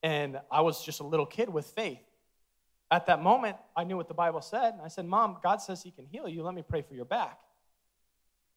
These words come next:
It's just something very simple, a little kid, a childlike faith, knowing who their father is.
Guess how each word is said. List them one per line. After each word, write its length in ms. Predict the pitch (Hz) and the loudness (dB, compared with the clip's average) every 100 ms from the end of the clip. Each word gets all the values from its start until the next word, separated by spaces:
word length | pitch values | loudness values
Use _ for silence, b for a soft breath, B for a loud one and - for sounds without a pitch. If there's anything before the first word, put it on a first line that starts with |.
| - | -2
It's 120 | 220 | 0
just 180 | 233 - | 0 0
something 260 | 226 180 | 0 0
very 180 | 170 185 | 0 -2
simple, 500 | 156 - 302 311 147 | -2 -4 -4 -2 -2
a 40 | 135 | 0
little 220 | - 269 | -2 -2
kid, 340 | - 277 214 | -4 -4 -4
a 60 | 131 | -4
childlike 460 | - 202 160 147 | -4 -2 0 -2
faith, 340 | - - 339 156 | -6 -12 -10 -6
knowing 260 | 175 180 160 | -2 -2 -2
who 100 | 175 | -6
their 120 | 139 | -6
father 400 | - 160 147 151 | -2 -2 -2 -2
is. 400 | 220 143 - | -2 -4 -10